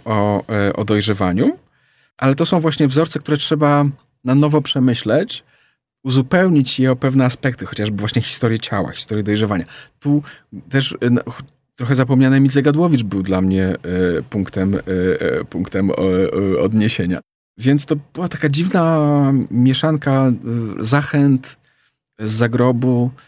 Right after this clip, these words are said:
inspiracji. Na pewno nie chciałem, e, wchodzić w to, co jakby było dla mnie istotne w,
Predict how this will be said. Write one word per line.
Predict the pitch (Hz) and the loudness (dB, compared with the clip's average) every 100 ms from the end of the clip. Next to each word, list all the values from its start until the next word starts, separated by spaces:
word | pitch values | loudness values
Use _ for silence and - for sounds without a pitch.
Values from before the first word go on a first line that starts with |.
| _ | _
inspiracji. | 113 120 - 110 107 117 - - 104 107 104 - _ _ | -4 -2 -2 -2 0 0 -2 -4 -4 -4 -4 -8 _ _
Na | 113 | -4
pewno | 170 202 | 0 2
nie | 170 | 0
chciałem, | - 165 165 151 135 127 123 | 0 0 2 0 0 0 2
e, | 123 | 0
wchodzić | - 143 135 127 | -2 -4 -2 -6
w | - | -4
to, | 139 139 | 0 0
co | 139 - 131 123 120 120 | -2 -2 0 2 2 0
jakby | 120 123 120 120 117 123 | -2 -2 0 0 -2 -6
było | 123 117 | -4 -2
dla | 120 113 | 0 0
mnie | 113 | 0
istotne | 110 - 117 117 113 | -2 -2 -4 -2 -4
w, | 113 110 107 | -4 -2 -2